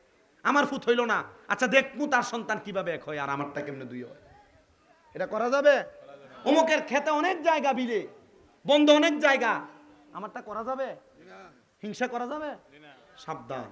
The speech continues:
এ পরনিন্দা করলে আল্লাহ নবী বলছেন, "আমি তিন প্রকার ব্যক্তিকে নিয়ে ভয় পাই।" এক নাম্বার পরনিন্দাকারী। বলেন না, কি কারি? পরনিন্দা করা যাবে?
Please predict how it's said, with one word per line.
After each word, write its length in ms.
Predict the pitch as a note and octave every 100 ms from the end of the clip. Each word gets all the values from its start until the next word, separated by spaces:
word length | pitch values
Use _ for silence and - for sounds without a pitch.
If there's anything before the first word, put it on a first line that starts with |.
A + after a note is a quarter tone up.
| - _ _ -
এ 60 |
পরনিন্দা 580 | E3+ B3 C#4 C#4 C4+ B3+
করলে 420 | B3+ A#3+ B3+ E4+ - - _ -
আল্লাহ 280 | A#3 A#3+
নবী 200 | A#3 A3+
বলছেন, 260 | A3 G#3 G#3+
"আমি 120 | G#3 F#3+
তিন 200 | D4+ C#4+
প্রকার 260 | C#4 B3 G#3+
ব্যক্তিকে 360 | A3 G3+ F#3+
নিয়ে 120 | F#3+
ভয় 200 | E3 C#3+
পাই।" 220 | E3+ D#3+ B2 - _
এক 160 | A3 A3
নাম্বার 300 | A3 G#3 F#3+
পরনিন্দাকারী। 720 | E3+ F3+ F3 D#3 C#3+ C3+ A#2+ G2+ _ _ _ _ _
বলেন 160 | F3+ G3
না, 100 | F3+
কি 180 | G#3+
কারি? 320 | G#3+ A#3 G#3 C3+ _ _ - - - - - -
পরনিন্দা 380 | - A3 A3 A3
করা 200 | G#3 G#3
যাবে? 360 | A3+ B3+ B3+